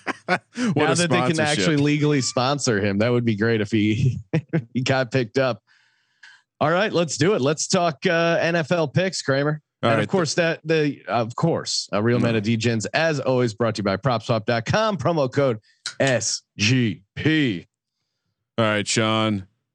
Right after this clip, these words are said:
Speaker 1: It is, it is Christmas week. We still have, uh, I may have said we don't have Thursday night football, uh, anymore. We do have Thursday night football. My bad.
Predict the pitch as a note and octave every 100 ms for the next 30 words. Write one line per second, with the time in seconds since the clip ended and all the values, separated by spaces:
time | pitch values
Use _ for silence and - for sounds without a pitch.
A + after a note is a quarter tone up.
0 | _ - A2+ B2 C3+ C3+ A#2+ - - _
1 | _ G#2 C3 D3+ - D3 F3 - F#3 -
2 | B2 B2 D#3 - - A#2+ A#2+ - C#3 D#3
3 | B2+ G#2+ G2 A2+ B2 A2 A#2+ C#3 D#3 B2
4 | - C#3+ B2+ G2+ A#2+ B2 C3 A#2+ A2 B2+
5 | B2 B2+ A#2+ A#2 - G2 F#2+ F#2+ G#2 -
6 | _ _ - G#2 G#2 G#2+ A2+ A2+ G#2 A2+
7 | B2 G2 A#2+ D3 D#3 D3 D3 A#2+ C#3 D3
8 | C#3 C3 C3 A2 A2+ G#2 A#2+ A2+ A2 C3
9 | B2 A#2+ B2+ C3 C3+